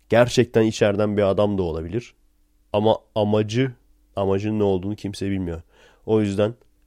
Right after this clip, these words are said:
doksan dokuz tane doğru söyleyip iki tane yalan söyleyerek ama çok sağlam yalanlar söyleyerek sizi kandırmayı başarabilir.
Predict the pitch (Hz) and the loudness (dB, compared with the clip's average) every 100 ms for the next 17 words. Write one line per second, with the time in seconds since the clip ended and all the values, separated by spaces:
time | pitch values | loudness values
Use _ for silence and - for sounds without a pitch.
0 | - 104 98 - 113 110 113 117 - 95 | -2 0 0 0 0 0 -6 -8 -4 -2
1 | 90 95 95 98 113 - 110 110 123 - | -2 -2 0 0 -2 0 0 0 -4 -10
2 | _ _ _ - - - 127 107 98 117 | _ _ _ -20 -12 -8 0 0 2 -2
3 | 123 _ _ _ - 95 95 107 110 - | -4 _ _ _ -6 -2 0 0 0 0
4 | 98 95 107 95 120 _ _ _ _ - | 0 2 0 0 -4 _ _ _ _ -6
5 | 98 104 - 117 - - - 101 101 104 | -2 -2 0 -2 -4 -14 -2 2 2 2
6 | 98 90 87 85 87 - 90 87 98 101 | 0 -4 -4 -6 -10 -8 -6 -4 -4 -4
7 | 113 _ _ _ _ _ - 101 110 101 | -6 _ _ _ _ _ -8 -6 -2 -2
8 | 92 95 98 98 95 92 92 87 85 85 | -2 -2 -2 -2 -2 -4 -6 -6 -6 -10